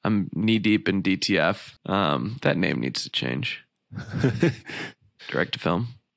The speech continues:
Speaker 1: I think it's the future. We actually just ordered our second machine.
Speaker 2: Wow.
Speaker 1: Yeah.
Speaker 2: So that's,
Speaker 1: Uh,
Speaker 2: that's the key to fulfilling on demand, it sounds like.
Speaker 1: Yeah.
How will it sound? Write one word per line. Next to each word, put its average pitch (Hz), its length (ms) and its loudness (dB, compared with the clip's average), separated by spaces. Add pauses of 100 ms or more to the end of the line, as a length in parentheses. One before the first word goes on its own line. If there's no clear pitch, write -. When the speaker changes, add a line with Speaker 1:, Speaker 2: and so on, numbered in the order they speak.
Speaker 1:
I 117 80 4
think 107 200 2
it's 101 160 2
the 90 80 -4
future. 110 560 2 (540)
We 123 140 6
actually 131 220 4
just 123 180 4
ordered 110 280 4
our 101 60 4
second 90 360 0
machine. 82 380 -2 (440)
Speaker 2:
Wow. 110 760 2 (180)
Speaker 1:
Yeah. 95 340 2 (220)
Speaker 2:
So 170 180 6
that's, 175 300 4
Speaker 1:
Uh, 165 140 2
Speaker 2:
that's 175 300 2
the 160 140 2
key 147 460 4
to 139 180 2
fulfilling 127 720 2
on 107 160 0
demand, 90 540 -4
it 101 120 -4
sounds 101 280 -2
like. 80 220 -2 (240)
Speaker 1:
Yeah. 104 240 2